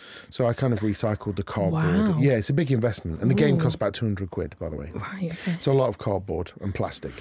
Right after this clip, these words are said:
Speaker 1: And we all took mementos from the game. And I asked if I could take the Gloom, the big boss, the, what the whole game's really named
Speaker 2: Mm.
Speaker 1: after.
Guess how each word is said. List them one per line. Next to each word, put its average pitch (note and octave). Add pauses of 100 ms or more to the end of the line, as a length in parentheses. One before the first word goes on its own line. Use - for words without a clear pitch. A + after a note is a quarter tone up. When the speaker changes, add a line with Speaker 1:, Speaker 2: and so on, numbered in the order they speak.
(140)
Speaker 1:
And D3
we E3+
all F#3+
took E3+
mementos C#3+
from G#2+
the G2+
game. G2+ (540)
And A#2+
I C#3
asked A#2
if A2+
I A2
could G#2
take A2
the A2
Gloom, G#2 (120)
the F2
big G2+
boss, G2
the, G2+
what A2
the G2+
whole A2+
game's A2+
really G2+
named A#2
Speaker 2:
Mm. G#2+
Speaker 1:
after. F2